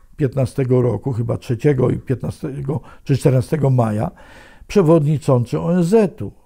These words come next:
O, Ukraina nie dopełniła nigdy formalności zarejestrowania swoich granic w Ukrainie. Generalnie chodzi tylko i wyłącznie o przejęcie bogactw naturalnych.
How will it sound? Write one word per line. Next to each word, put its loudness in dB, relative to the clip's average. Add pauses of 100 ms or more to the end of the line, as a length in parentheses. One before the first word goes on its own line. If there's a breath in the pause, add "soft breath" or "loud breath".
(100)
O, 2 (500)
Ukraina 2
nie 4
dopełniła 2
nigdy 0 (840 soft breath)
formalności 2
zarejestrowania 2
swoich -2
granic 0
w -10
Ukrainie. -2 (880 soft breath)
Generalnie 4
chodzi -2
tylko 0
i 0
wyłącznie -2
o -6
przejęcie -2
bogactw -2
naturalnych. -2